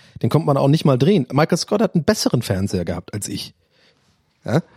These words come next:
Legendäre Folge übrigens. Vielleicht die beste Folge ever. Aber, naja, auf jeden Fall, das, und, und vor allem, das waren so kleine,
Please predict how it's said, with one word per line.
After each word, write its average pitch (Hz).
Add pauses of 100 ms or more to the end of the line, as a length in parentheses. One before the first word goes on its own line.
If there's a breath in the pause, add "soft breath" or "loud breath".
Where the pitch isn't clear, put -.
(320 soft breath)
Legendäre 139
Folge 156
übrigens. 92
Vielleicht 120
die 117
beste 120
Folge 135
ever. 123 (1600 soft breath)
Aber, 127 (1200)
naja, 120
auf 117
jeden 165
Fall, 139
das, 139 (600)
und, 170
und 180
vor -
allem, 190
das 165
waren 170
so 165
kleine, 165